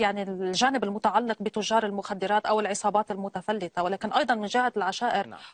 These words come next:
Speaker 1: هناك الملايين من القطع العسكرية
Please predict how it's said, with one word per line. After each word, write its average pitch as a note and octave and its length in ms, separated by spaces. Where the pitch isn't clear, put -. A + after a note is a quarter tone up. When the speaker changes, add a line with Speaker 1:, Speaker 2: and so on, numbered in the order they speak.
Speaker 1:
هناك C4 480
الملايين B3 720
من G#3+ 260
القطع G3 440
العسكرية G3 720